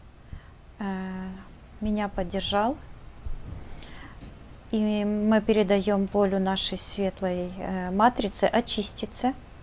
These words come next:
Пусть она очищается. Пусть все фракталы очищаются на всех уровнях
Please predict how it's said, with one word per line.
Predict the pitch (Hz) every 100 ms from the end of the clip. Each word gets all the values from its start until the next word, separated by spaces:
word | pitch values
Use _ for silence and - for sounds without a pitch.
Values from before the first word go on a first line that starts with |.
| - - - - - - -
Пусть | 240 -
она | 214 214
очищается. | - 220 - 208 185 185 - - 226 - - - - - -
Пусть | 220 -
все | - 233
фракталы | - 214 - 202 185 190
очищаются | 196 196 202 - 202 190 190 - 202
на | 196
всех | 196 226 214 202
уровнях | 190 190 190 226